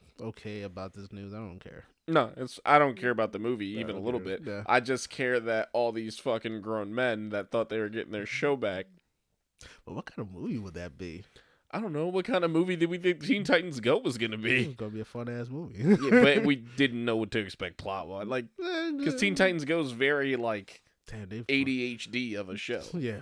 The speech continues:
Speaker 1: but damn, they fucking predicted the Alfred movie, man.
Speaker 2: Yeah.
Speaker 1: We got an Alfred. We got an Alfred show, man. Why do we have an Alfred show? We don't need a fuck. We do not need a fucking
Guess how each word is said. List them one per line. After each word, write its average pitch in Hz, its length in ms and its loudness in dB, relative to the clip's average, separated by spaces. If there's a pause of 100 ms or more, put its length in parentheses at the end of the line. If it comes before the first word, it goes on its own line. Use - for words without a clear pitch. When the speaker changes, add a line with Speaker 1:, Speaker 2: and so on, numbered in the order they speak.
Speaker 1:
but 87 220 -14
damn, 104 400 -12
they 131 80 -12
fucking 92 340 -16
predicted 104 480 -14
the 71 160 -16
Alfred 90 400 -14
movie, - 340 -18
man. - 200 -16 (120)
Speaker 2:
Yeah. 69 100 -12 (380)
Speaker 1:
We 101 180 -4
got 107 160 -2
an 190 60 0 (100)
Alfred. 135 340 -2 (200)
We 247 60 -2
got 330 120 6
an 139 80 0 (100)
Alfred 180 360 8
show, 120 380 0
man. 120 300 -8 (220)
Why 247 200 12
do 415 80 12
we 381 100 12
have 277 180 12
an 226 120 12
Alfred 202 440 10
show? 117 420 2 (380)
We 277 100 12
don't 359 240 12
need 311 120 10
a 262 160 8
fuck. - 320 12
We 277 120 12
do 349 220 12
not 302 320 10
need 254 100 6
a 240 80 8
fucking 277 400 6